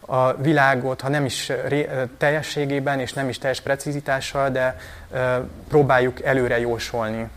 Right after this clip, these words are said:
Mégpedig azért, hogy minél jobb döntéseket tudjunk hozni a jövőben, ö, ellentétben mondjuk egy gombával, aki mechanisztikusan arra vár, hogy,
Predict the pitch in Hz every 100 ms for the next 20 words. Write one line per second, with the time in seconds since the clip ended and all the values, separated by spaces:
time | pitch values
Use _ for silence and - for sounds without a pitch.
0 | - 135 143 135 143 135 139 147 - 139
1 | 135 - - - - - 147 131 131 131
2 | 131 123 123 127 127 120 - 120 123 120
3 | 123 117 - 117 120 139 143 147 151 147
4 | - - - - - 127 127 127 - -
5 | - 139 131 131 127 127 127 131 127 123
6 | 120 - - - 175 143 139 131 127 120
7 | 120 135 131 127 120 - 123 110 127 123
8 | 123 117 123 123 117 117